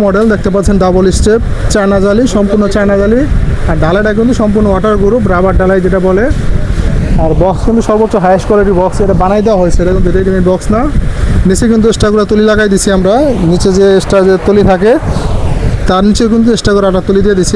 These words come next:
এটা বানানো, প্রথম যখন বানানো হয় বক্সটা, ওই সময় কাজটা করে দেওয়া হয়েছে। আর এই মডেলটা কিন্তু ক্যাটকিন মডেল। বয়ে মডেলের মধ্যে একটা হলো স্পিকার ম্যাগনেট হলো বাহিরের দিকে, একটা হলো স্পিকার পেপার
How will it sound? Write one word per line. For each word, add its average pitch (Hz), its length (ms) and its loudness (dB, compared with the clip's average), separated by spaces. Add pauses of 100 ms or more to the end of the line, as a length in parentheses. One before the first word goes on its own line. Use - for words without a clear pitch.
এটা 185 180 0
বানানো, 185 260 0 (500)
প্রথম 202 300 0
যখন 202 240 0
বানানো 208 320 0
হয় 208 180 0
বক্সটা, 214 260 -2 (520)
ওই 202 160 2
সময় 214 320 0
কাজটা 202 260 -2
করে 196 200 0
দেওয়া 196 160 0
হয়েছে। 185 240 0 (880)
আর 156 160 0 (960)
এই 196 120 2
মডেলটা 220 300 0
কিন্তু 233 220 0
ক্যাটকিন 214 440 0
মডেল। 180 220 0 (720)
বয়ে 196 220 2
মডেলের 214 300 0
মধ্যে 214 220 0 (300)
একটা - 240 -2
হলো 208 120 2 (160)
স্পিকার 208 360 2 (1160)
ম্যাগনেট 190 340 0
হলো 220 220 2
বাহিরের 208 320 2
দিকে, 226 180 0 (100)
একটা 208 160 -4
হলো 214 120 2 (100)
স্পিকার 220 340 0 (460)
পেপার 190 260 0